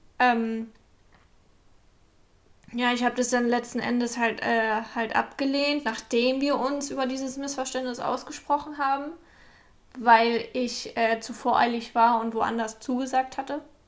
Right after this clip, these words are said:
Aber jetzt im, im Großen und Ganzen muss ich sagen, es war schon die, war schon die richtige Entscheidung, das, äh, Jobangebot dann doch abzulehnen.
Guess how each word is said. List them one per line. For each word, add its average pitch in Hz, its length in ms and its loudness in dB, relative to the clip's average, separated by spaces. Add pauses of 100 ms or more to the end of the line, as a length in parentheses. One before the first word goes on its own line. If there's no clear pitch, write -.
(680)
Aber 247 200 4
jetzt 233 280 2
im, 240 180 0
im 247 240 -4
Großen 294 520 4
und 240 200 -2
Ganzen 262 420 4
muss 247 160 -2
ich 233 80 -8
sagen, 254 240 8
es 240 140 -4
war 254 100 2
schon 269 200 -4
die, - 260 -4
war 240 140 2
schon 262 160 -6
die 240 80 0
richtige 240 360 -4
Entscheidung, 240 480 0
das, 220 260 -6
äh, 220 240 -2
Jobangebot 226 760 -4
dann 208 140 -6
doch 240 200 -2
abzulehnen. 226 840 -4